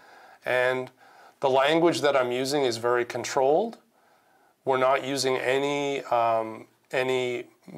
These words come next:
grammatical meta language, no, no jargon, so they can practice the form without knowing a lot of different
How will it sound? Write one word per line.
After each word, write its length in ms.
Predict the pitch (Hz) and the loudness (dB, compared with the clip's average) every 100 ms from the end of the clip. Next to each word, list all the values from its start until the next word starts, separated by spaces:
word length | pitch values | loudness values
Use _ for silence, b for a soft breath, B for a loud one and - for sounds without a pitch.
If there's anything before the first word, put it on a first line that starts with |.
| - _ _ - | -20 _ _ -4
grammatical 720 | 139 123 123 131 135 127 123 | 0 2 2 0 0 2 2
meta 260 | 123 131 | 2 2
language, 680 | 131 127 139 143 143 131 - | 2 2 0 0 -2 -4 -10
no, 420 | 131 123 123 123 117 | -8 -4 -2 -2 -4
no 180 | 131 127 | -4 -4
jargon, 580 | 117 120 127 143 147 147 | 0 2 2 -2 -6 -6
so 220 | - 120 | -2 0
they 160 | 120 117 | 0 -4
can 220 | 123 113 - - | -6 -8 -14 -2
practice 480 | 175 208 - 151 | 0 0 -2 -8
the 120 | - 127 | -8 -8
form 560 | - 165 160 113 110 113 B B B | 0 2 2 0 -4 -14 B B B
without 360 | 143 139 151 123 | 0 2 2 2
knowing 600 | 131 139 147 123 113 104 b b b b b b | 0 2 2 0 -4 -14 b b b b b b
a 80 | 120 | 0
lot 240 | 120 120 123 | 2 4 2
of 160 | 113 | 0
different 420 | 139 - 120 - | -4 -2 -4 -6